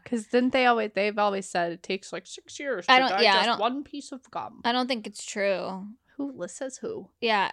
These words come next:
Speaker 2: why would my stomach acid not dissolve a piece of
Speaker 1: A
Speaker 2: gum?
Speaker 1: piece of gum.
Speaker 2: Like, it seems like that wouldn't be the case. It'd probably be fine, but
Speaker 1: <laughs>
Speaker 2: yeah.
Speaker 1: Swallowing bubble gum.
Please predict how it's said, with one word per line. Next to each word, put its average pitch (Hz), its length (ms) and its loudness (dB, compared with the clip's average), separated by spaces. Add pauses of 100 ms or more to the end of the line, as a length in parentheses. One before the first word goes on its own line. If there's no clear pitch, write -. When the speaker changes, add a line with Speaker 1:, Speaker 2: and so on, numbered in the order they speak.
Speaker 2:
why 220 360 2
would 254 160 0
my 240 140 -2
stomach 208 360 -6
acid 190 360 -6
not 185 320 -6
dissolve 185 440 -4
a 185 120 -8
piece - 360 -12
of 196 100 -6
Speaker 1:
A 208 40 -4
Speaker 2:
gum? - 180 -10
Speaker 1:
piece 214 160 -4
of 180 160 -4
gum. 139 400 -2
Speaker 2:
Like, 214 160 -6
it 202 120 -10
seems 202 480 -8
like 147 240 -10
that 123 160 -6
wouldn't 170 240 -12
be 110 100 -10
the 139 80 -14
case. - 380 -10
It'd 190 100 -16
probably - 300 -10
be 156 140 -14
fine, 190 440 -12
but 170 220 -8 (200)
Speaker 1:
<laughs> 226 140 -6
Speaker 2:
yeah. 190 300 -4 (1160)
Speaker 1:
Swallowing 196 1120 2
bubble 160 340 -2
gum. 101 420 -8